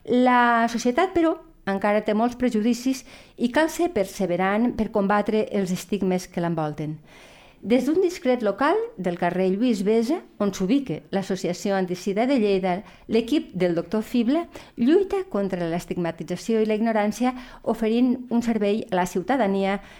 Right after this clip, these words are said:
que bona part encara desconeix. Hola, Joan, i benvingut i moltíssimes gràcies per estar aquí.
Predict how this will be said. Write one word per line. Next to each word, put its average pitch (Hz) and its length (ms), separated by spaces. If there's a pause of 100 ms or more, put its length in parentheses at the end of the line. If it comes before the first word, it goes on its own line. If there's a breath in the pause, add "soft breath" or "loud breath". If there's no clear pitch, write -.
(220 loud breath)
que 247 160
bona 311 240
part - 380 (260)
encara 190 400
desconeix. 170 600 (420 loud breath)
Hola, 214 240
Joan, 247 380 (260)
i 190 340
benvingut 185 460
i 240 80
moltíssimes 175 460
gràcies 170 340
per 170 140
estar 170 240
aquí. 170 160